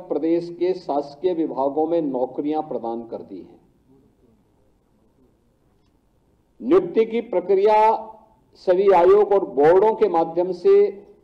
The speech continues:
निरंतर जारी है। एक तरफ सरकारी विभागों में पूरी शुचिता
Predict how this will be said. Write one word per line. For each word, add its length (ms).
निरंतर 680
जारी 360
है। 160
एक 300
तरफ 260
सरकारी 680
विभागों 540
में 200
पूरी 200
शुचिता 500